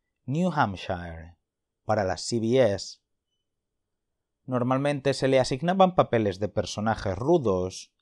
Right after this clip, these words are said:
delincuentes, de clase trabajadora o cómicos. Dos de sus actuaciones más memorables fueron en Reservoir Dogs, de Quentin Tarantino,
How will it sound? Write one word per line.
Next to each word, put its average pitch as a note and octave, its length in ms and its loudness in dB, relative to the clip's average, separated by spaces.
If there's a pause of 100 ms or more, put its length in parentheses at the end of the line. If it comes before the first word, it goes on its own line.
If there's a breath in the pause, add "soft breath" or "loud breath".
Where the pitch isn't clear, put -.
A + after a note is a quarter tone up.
(260)
delincuentes, A#2 1080 0 (340)
de A#2+ 180 0
clase F#3 400 2
trabajadora G#2 880 0 (340)
o F#3 160 0
cómicos. E2 760 0 (1120)
Dos C3 280 4
de B2 80 -2
sus B2+ 220 -4
actuaciones D3+ 600 2
más B2 220 0
memorables B2 640 2
fueron D3 340 2
en F#2 300 -4
Reservoir F#2 560 -2
Dogs, B2+ 520 2 (440)
de F#2+ 160 -8
Quentin F#2 400 -4
Tarantino, G2+ 760 -4